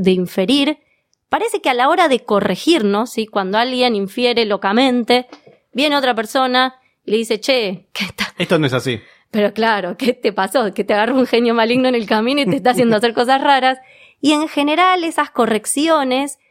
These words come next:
Speaker 1: presuponen, digamos, se ajustan bastante a los dictámenes de la lógica. Si uno estudia un poco eso,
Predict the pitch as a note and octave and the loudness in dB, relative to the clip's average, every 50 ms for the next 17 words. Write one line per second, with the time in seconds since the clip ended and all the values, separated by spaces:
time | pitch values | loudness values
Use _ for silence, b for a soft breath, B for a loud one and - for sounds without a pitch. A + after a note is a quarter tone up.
0 | _ _ _ _ _ C#4+ C#4+ D#4 - - D#4 C#4 - - G#4+ G#4 G#4+ G#4 G4+ F#4+ | _ _ _ _ _ -2 -2 -2 -2 -4 -4 -2 0 2 2 4 4 4 4 2
1 | F#4 F#4+ _ _ _ - - A3+ B3 C4+ C4+ C4+ C4+ - - C4 - - - - | 0 -4 _ _ _ -6 -4 0 0 0 0 0 -2 -2 -4 -4 -4 -6 -8 -4
2 | - F4 D#4 C#4 A#3 A#3+ - _ - C#4 C4+ C#4 C#4+ C4+ C#4+ C4 A#3+ G#3 F#3+ F#3+ | -2 -2 -2 -2 -4 -8 -8 _ -2 -2 -2 -2 -4 -2 -2 0 0 -2 -4 -4
3 | G3+ G3 - - A3 A3 A3 G#3 G3+ F#3+ F#3+ F3+ F3+ F3+ F3 E3+ - - - - | -8 -8 -4 -4 -2 -2 0 -2 -2 -2 -2 -2 0 -2 -2 -2 -4 -6 -6 -6
4 | D#3 D#3+ - A#3 B3 C4 C4 - C#4 C#4+ C#4+ C4+ A#3+ C#4 C#4 C#4 C4+ C#4 D4 - | -6 -4 -2 -2 -2 -2 -2 -2 -4 -2 -2 -2 0 -2 -2 0 -2 -2 -2 0
5 | D#4 D4 D4 | -2 -2 -2